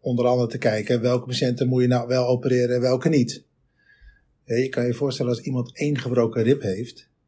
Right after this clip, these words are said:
ja, die hoef je natuurlijk niet te opereren. Je kan, hè, maar als je er twaalf gebroken hebt en het zit allemaal schots en scheef, ja, dan kan je wel wachten totdat het genezen is.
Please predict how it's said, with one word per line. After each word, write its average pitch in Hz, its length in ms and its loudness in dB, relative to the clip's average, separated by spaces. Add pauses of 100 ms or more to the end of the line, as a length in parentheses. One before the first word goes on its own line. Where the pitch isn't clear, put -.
ja, - 260 -14
die - 180 -20
hoef 107 100 -18
je 117 80 -10
natuurlijk 127 360 -8
niet 131 180 -2
te 131 100 -2
opereren. 120 680 0 (360)
Je 120 140 -8
kan, 120 180 -2
hè, 135 400 -8
maar 120 120 -6
als 123 100 -4
je 127 80 2
er 120 80 -8
twaalf 147 300 2
gebroken 113 440 4
hebt 165 140 0
en 156 60 -4
het 123 100 -6
zit 127 160 -2
allemaal 120 200 -4
schots - 480 -4
en 135 60 -2
scheef, 127 520 -2 (300)
ja, 110 180 -4
dan 117 80 -8
kan 127 140 -2
je 135 60 0
wel 127 120 -2
wachten 131 320 -2
totdat 120 260 -4
het 113 180 -6
genezen 120 540 0
is. - 320 -12